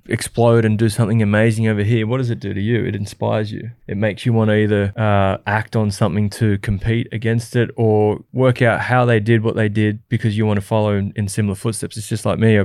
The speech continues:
I have a T V and film production company. When I see a young filmmaker, you know, on the eve of releasing a new film, I'm like, "Oh, that's amazing. I, I, I love that. Everyone's paying attention to that. How did he do that? Let's find out how he did that. And if this is something that we can do to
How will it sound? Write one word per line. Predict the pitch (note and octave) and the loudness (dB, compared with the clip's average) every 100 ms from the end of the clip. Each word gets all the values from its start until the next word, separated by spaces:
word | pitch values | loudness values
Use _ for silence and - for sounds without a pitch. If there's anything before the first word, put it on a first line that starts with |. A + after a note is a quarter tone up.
| G#2 | 0
I | G#2+ | -4
have | G#2 G#2 | -2 -4
a | |
T | - A2+ | -4 -4
V | G#2 | -4
and | G2 | -2
film | A2 G#2 | -4 -2
production | G#2 A2 - | -4 -4 -6
company. | A2 G#2 G2+ | -4 -2 -2
When | G#2+ | -2
I | G#2+ | -2
see | G2+ A2 | -2 -2
a | G#2+ | 2
young | G#2+ G#2 | 2 0
filmmaker, | G#2 - B2 B2 A#2 A#2 G#2+ G#2+ F2+ - | -4 0 2 4 4 4 4 4 0 -2
you | B2+ A2+ | 2 4
know, | G#2+ A2 - | 6 4 4
on | A#2 | 2
the | A#2 G#2 | 2 2
eve | B2 A2+ | 2 2
of | G#2 - - | -2 -6 -4
releasing | A#2+ B2 A#2+ B2 A2+ | 0 2 2 2 2
a | |
new | A2 A2+ | 4 2
film, | G2+ B2+ B2+ A2+ | 0 0 2 0
I'm | A#2 | -4
like, | A2 - | -8 -8
"Oh, | A#2 | -4
that's | A2 A2 | -4 -4
amazing. | A2 A2 A#2 G#2+ G#2 | 0 2 2 2 0
I, | G2+ G2+ A2 | 0 -2 -6
I, | G#2 G#2 G#2 | -6 -6 -8
I | |
love | G2 G2 G2+ G#2+ G#2 | -4 0 0 0 0
that. | F#2+ F2 G2+ | 0 0 -2
Everyone's | G#2+ A2 G2 | 0 0 0
paying | A2 G#2 | 0 -2
attention | F#2 A2 G#2 A2 | -2 -4 -6 -4
to | G#2+ | -2
that. | G2+ - | -2 -2
How | - - A2+ | -6 0 2
did | A2+ | 2
he | G#2+ | 2
do | G2 G2+ G#2+ | 0 -4 -4
that? | G#2 G2 _ | -4 -6 _
Let's | G#2+ - | -4 -2
find | A#2+ A2 A2 | 2 2 4
out | G2 | 2
how | A2 G#2 | 2 0
he | |
did | G2+ G#2 G#2 | 0 -2 0
that. | G2+ F#2 - | 0 0 -2
And | G#2+ | -2
if | G2+ | 0
this | G#2+ | -2
is | G#2+ | -2
something | A#2 G#2 G2+ | -2 0 0
that | F#2 | 2
we | A#2+ A#2+ | 2 2
can | A#2 | 2
do | G#2+ | 0
to | G#2 | -2